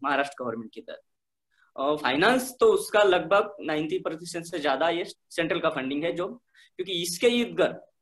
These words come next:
ये स्टेट हाईवे के इर्द गिर्द सात bypass है और तीन से चार नेशनल हाईवे, इसमें एक समृद्धि जैसा बड़ा महाकाय, जिसने बहुत सारे पेड़ों को और, अ, पहाड़ों को तोड़ के ये रा-, रास्ता बनाया है, जिसमें आम इंसान जा ही नहीं सकता, क्योंकि उसकी height ही बारह फुट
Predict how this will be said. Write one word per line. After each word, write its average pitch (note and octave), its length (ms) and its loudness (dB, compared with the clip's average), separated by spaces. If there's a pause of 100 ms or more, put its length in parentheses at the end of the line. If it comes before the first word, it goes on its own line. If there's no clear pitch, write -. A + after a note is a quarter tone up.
ये C#3+ 160 -6
स्टेट G3 300 -2
हाईवे F3+ 220 0
के G3 100 -2
इर्द D3+ 280 -4
गिर्द D3 220 -4 (880)
सात F#3 460 4
bypass F#3 500 4
है D#3 240 0 (460)
और D#3+ 160 0 (240)
तीन A#3 300 2
से A#3 140 2
चार G#3 340 6
नेशनल F3+ 360 2
हाईवे, D3 520 2
इसमें D#3+ 280 -2
एक G3 120 -4
समृद्धि G3 540 0
जैसा F3 480 4 (300)
बड़ा E3 220 6
महाकाय, E3 540 4
जिसने D3 260 -4
बहुत E3+ 320 2
सारे F3+ 140 2
पेड़ों F3 320 2
को E3+ 120 -2
और, E3+ 100 0
अ, D3+ 220 -8
पहाड़ों C#3+ 500 2
को F3 120 0
तोड़ E3+ 380 0
के F3+ 120 -4
ये D#3+ 160 2
रा-, C#3+ 280 2
रास्ता C3+ 380 -2
बनाया C3+ 300 -2
है, C3+ 140 -10 (420)
जिसमें E3 240 0
आम E3+ 160 4
इंसान F3 320 0
जा D#3+ 120 4
ही E3 140 2
नहीं C#3+ 120 0
सकता, - 260 -6
क्योंकि D#3 240 -6
उसकी D3 280 -4
height F3 480 2
ही F#3+ 60 0
बारह D3+ 280 6
फुट D#3 320 -8